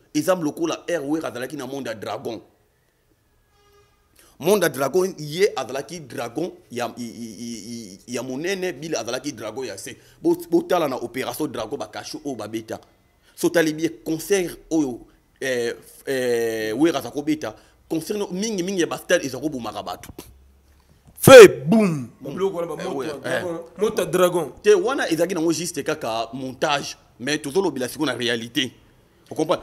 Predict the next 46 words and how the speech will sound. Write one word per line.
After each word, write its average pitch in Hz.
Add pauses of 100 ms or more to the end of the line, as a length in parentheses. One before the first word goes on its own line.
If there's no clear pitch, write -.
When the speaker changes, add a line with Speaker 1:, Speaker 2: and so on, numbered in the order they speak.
(120)
Speaker 1:
Toke 208
Speaker 2:
Po, 247
Speaker 1:
na 190
Bill. 165
Speaker 2:
po -
Wera 240
tsaka 226
pe 220
tatouage 170
mo 175
ya 165
dragon, 147
e 156
renyaka 185
siri 151
mo. 151
Speaker 1:
Eh 147
oui, 143
toke 160
na 175
Bill. 143 (100)
Speaker 2:
Mm. 143 (240)
Speaker 1:
Bill 175
aya 147
na 147
Matadi. 120 (360)
A -
côté 160
na 127
kata 135
Matadi 110
alobi, 127 (220)
"Tombola 185
maboko 175
ya 156
lipelo." 151
Eh, 202
na 180
yo 185
ka 170
selo 156
ebembe, 147
tala 214
nde 214
bato 160
bakufi, 151